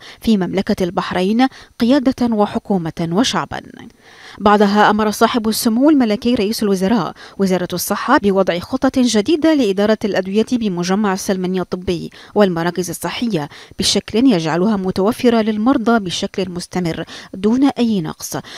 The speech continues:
وأمر سموه برفع المخزون الاستراتيجي للأدوية لضمان توفير مخزون فوري للأدوية،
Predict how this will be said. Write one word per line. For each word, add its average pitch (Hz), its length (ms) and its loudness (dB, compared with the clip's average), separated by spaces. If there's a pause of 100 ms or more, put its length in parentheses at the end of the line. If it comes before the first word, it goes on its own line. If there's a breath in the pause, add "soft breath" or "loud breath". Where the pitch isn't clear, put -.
(120)
وأمر 202 340 4
سموه 196 460 2
برفع 175 360 -2
المخزون 185 440 -2
الاستراتيجي 180 680 -2
للأدوية 196 560 0 (300 loud breath)
لضمان 226 480 4
توفير 226 420 0
مخزون 202 480 0
فوري 208 500 0 (260 soft breath)
للأدوية، 180 760 -2